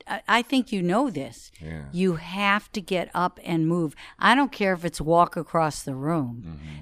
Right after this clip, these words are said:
Speaker 1: That will change your whole essence if you move. It doesn't matter who you are, doesn't matter where you are.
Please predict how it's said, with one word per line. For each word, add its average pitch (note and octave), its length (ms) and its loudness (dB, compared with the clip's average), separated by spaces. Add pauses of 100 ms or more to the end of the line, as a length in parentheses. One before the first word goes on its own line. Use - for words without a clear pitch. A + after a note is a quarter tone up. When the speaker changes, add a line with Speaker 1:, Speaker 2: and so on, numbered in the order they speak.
Speaker 1:
That F#3 240 4
will F#3 200 0
change G#3 840 0
your F3+ 380 -4
whole G3 520 0 (680)
essence D3+ 680 0
if D#3+ 220 -8
you E3 140 -2
move. D#3 640 -2 (180)
It D#3+ 220 -8
doesn't E3+ 360 2
matter D#3 440 0
who E3 220 -4
you F3 320 -4
are, E3 460 2 (280)
doesn't D#3+ 340 -2
matter D3+ 360 0
where D#3 420 0
you E3 300 -2
are. D3+ 520 -2